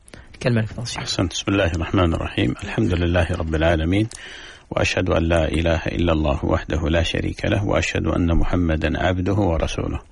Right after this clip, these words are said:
Speaker 2: صلى الله وسلم وبارك عليه وعلى آله وأصحابه وعلى التابعين ومن تبعهم بإحسان إلى يوم الدين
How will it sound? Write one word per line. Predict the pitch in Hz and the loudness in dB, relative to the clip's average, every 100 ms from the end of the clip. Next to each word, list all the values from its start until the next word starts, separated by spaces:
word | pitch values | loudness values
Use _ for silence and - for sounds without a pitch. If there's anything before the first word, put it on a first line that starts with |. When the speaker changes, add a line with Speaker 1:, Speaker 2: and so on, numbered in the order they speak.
| - - - - | -20 -18 -18 -8
Speaker 2:
صلى | - 107 92 | -2 2 4
الله | 92 85 82 | 4 2 0
وسلم | 80 - 90 80 78 | 0 0 0 0 2
وبارك | 78 76 85 71 - | 2 2 2 0 -2
عليه | 90 87 85 85 | 0 0 0 0
وعلى | 85 82 78 85 87 | 2 2 4 2 2
آله | 76 82 | 0 0
وأصحابه | 76 - - 92 78 76 85 | 0 -2 -2 0 2 2 0
وعلى | 82 82 | 2 2
التابعين | 82 - 85 80 78 85 78 | 0 0 0 2 2 2 2
ومن | 76 76 90 87 | 2 2 2 0
تبعهم | - 82 85 82 80 | 0 -2 0 2 2
بإحسان | 76 71 - 92 82 | 0 0 0 0 2
إلى | 82 80 - 90 82 | 2 0 0 2 2
يوم | 87 80 | 2 2
الدين | 76 85 90 85 | 0 0 0 0